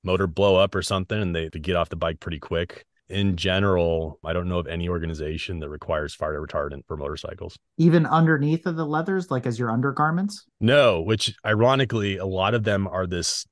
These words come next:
Speaker 1: sweat wicking synthetic material, which will melt to your skin in a fire.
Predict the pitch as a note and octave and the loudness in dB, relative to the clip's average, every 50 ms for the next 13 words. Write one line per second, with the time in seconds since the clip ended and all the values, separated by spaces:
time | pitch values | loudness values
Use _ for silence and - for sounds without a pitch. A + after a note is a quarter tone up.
0 | _ _ - - - - G2+ G2+ G#2+ G#2 G#2 F#2 - - G2+ G#2+ G#2 F#2+ - G#2 | _ _ -8 -8 -6 -4 0 2 2 2 2 -2 -6 -12 -6 -4 -4 -4 -2 -2
1 | G2 F#2+ F2+ F2 F#2 - - - - - A2+ F#2+ - - A2 A2 A#2 - G#2+ F#2 | -2 -2 -2 -2 -6 -8 -10 -8 -2 0 0 0 2 2 2 2 2 0 0 -2
2 | - - F2 E2 D#2 D#2 D2+ D2+ E2 E2+ F#2 F#2 E2+ - - G#2+ G2+ F#2+ F#2 F#2 | -2 -2 -2 -2 -2 -2 -2 -2 -2 0 0 0 0 2 2 4 4 4 4 4
3 | F#2+ G#2 G#2 G2+ - - G2+ F#2+ F2 - - - B2 A2 F#2 D#2+ D2+ - - F#2 | 4 4 4 2 0 -2 -2 -2 -2 -2 -2 -2 0 0 0 -2 -2 -2 -2 -2
4 | D#2 D2 C2+ - | -2 -2 -4 -6